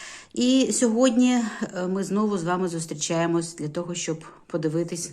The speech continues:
новий посуд, який мені вдалося придбати. Я вдячна вам за те, що ви дивитесь мої сюжети, за те, що підписуєтесь на канал, за ваші питання,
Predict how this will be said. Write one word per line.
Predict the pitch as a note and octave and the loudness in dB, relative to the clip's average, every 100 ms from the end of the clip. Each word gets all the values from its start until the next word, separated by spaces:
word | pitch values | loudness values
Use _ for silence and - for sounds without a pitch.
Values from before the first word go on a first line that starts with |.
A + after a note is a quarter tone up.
| - | -4
новий | E3 E3 | 0 0
посуд, | D#3+ E3 F#3+ - | -2 -4 -4 -4
який | E3 D3+ F#3 | -4 -4 -4
мені | F#3 C#3+ E3+ E3+ | -4 -2 -2 -2
вдалося | E3+ D#3 E3 E3 | -2 -4 -4 -8
придбати. | D#3+ E3+ D#3 D3+ D3+ - D#3 - _ - - - - - | -8 -8 -6 -6 -8 -12 -18 -20 _ -20 -16 -14 -14 0
Я | A#3 | 4
вдячна | A3 B3 A3+ - G3 | 6 8 6 4 0
вам | F#3 F3+ | 0 -2
за | |
те, | F3 | -4
що | F3+ F#3 | -4 -4
ви | F3 | -2
дивитесь | F3 B3+ B3+ G#3+ | 0 0 0 -2
мої | F#3+ F3+ | 0 0
сюжети, | F3 E3+ D#3+ E3 D#3 D3 D3+ D3+ _ _ - - - - | 0 -4 -6 -6 -6 -10 -10 -14 _ _ -20 -20 -18 -8
за | F3+ | -2
те, | G#3 | 0
що | G#3+ G3 | 0 -2
підписуєтесь | E3+ - G3+ A3 G#3 F#3 F3 | -4 -2 0 2 0 -2 -4
на | D#3+ | -4
канал, | D3 D3 C#3 C#3 - _ _ _ - - - - - - - _ _ _ - | -2 -2 -2 -8 -14 _ _ _ -20 -20 -20 -20 -20 -20 -20 _ _ _ -6
за | F#3 F3 | 0 2
ваші | F3 F3 F#3 E3+ D#3+ - - | 2 2 0 0 -4 -8 -6
питання, | F3+ F#3 G3 A#3 A3+ G3+ G3 | -2 4 4 6 6 4 0